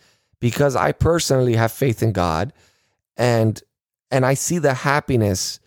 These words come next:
and the joy it, that it brings to me when I hear my daughter, uh, just saying the simplest thing that she learned at her school, that God is great, God is, God brought down our, um, God gave us his, his, uh, his only son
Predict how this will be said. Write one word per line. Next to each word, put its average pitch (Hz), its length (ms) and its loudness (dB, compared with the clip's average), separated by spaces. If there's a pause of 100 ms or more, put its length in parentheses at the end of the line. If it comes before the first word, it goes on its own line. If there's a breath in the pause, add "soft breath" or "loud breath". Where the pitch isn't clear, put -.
(360)
and 120 180 2
the 113 80 2
joy 135 500 2
it, 120 220 -4 (140)
that 113 240 -2
it 110 160 -4
brings 139 260 2
to 123 100 -6
me 117 100 0
when 110 180 2
I 107 80 0
hear 127 220 2
my 120 160 0
daughter, 123 560 0 (840)
uh, 113 220 0
just 123 300 -2
saying 156 220 2
the 127 80 2
simplest 147 480 -2
thing 143 140 2
that 123 100 2
she - 160 -6
learned 127 320 2
at 117 140 0
her 104 140 -2
school, 143 600 0 (420 soft breath)
that 107 200 -4 (180)
God 131 280 2
is 123 140 0
great, 123 400 0
God 123 260 2
is, 120 180 0
God 123 480 -2
brought 123 260 0
down 120 240 2
our, 110 300 0
um, 107 380 -2 (380 soft breath)
God 120 280 0
gave 131 220 2
us 120 160 0
his, 110 340 -2
his, 107 300 0
uh, 104 220 -2 (260 soft breath)
his 117 300 0
only 131 340 2
son 131 640 0